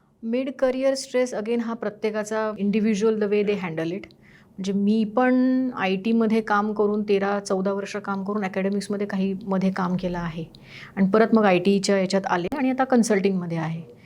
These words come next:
त्यामुळे आता माझं सुरुवातीलाच, अ, जेव्हा मी चार वर्षात लक्षात आलं होतं की आपण ह्या, या क्षेत्रात जास्ती काळ राहू शकणार नाही, कारण त्यांचं कल्चर आणि ते मला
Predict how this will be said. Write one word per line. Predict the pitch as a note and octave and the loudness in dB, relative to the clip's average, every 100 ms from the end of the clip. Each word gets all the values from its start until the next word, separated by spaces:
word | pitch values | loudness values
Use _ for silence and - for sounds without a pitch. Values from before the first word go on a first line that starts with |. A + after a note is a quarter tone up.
| - - - | -20 -20 -4
त्यामुळे | G#3 A3 A#3+ | 0 2 4
आता | B3+ | 4
माझं | A3+ F#3 F#3 F#3 A#3+ C4+ C#4+ C4+ | 4 2 0 0 2 2 2 0
सुरुवातीलाच, | A#3 A3 A#3 A#3+ A#3+ B3 - - - - | -2 0 0 0 -2 -2 -4 -8 -8 -6
अ, | G3 | -4
जेव्हा | G3 G#3 G#3+ | 0 0 2
मी | A3 G#3 - G#3+ | 0 -2 -6 0
चार | G3 G#3+ | 2 2
वर्षात | G#3+ A3+ A3+ | 0 -2 -4
लक्षात | G#3 A3 A3 | -4 -4 -4
आलं | G#3 | -4
होतं | G#3+ | -4
की | A3 | -4
आपण | A#3 G3+ G#3+ | -2 -2 -2
ह्या, | G#3+ A3+ G#3 | 0 0 0
या | F#3+ G3+ | 0 0
क्षेत्रात | G3+ A3 A3+ A#3+ | 0 -4 0 0
जास्ती | G3+ F#3 A#3 | 0 -2 -4
काळ | G#3+ G#3+ | -2 0
राहू | G#3+ G3 | 0 -2
शकणार | G3 F#3 F#3 F3+ | -2 -4 -4 -4
नाही, | E3 D#3+ D#3+ - - - - | -6 -6 -8 -14 -20 -20 -8
कारण | G3 | -2
त्यांचं | F#3+ G3 G3 | 0 0 0
कल्चर | G#3 F#3+ F#3+ A3 A3 | 2 2 2 2 2
आणि | G#3+ | 0
ते | A3 | 0
मला | G#3 G3 G3+ | 0 0 -2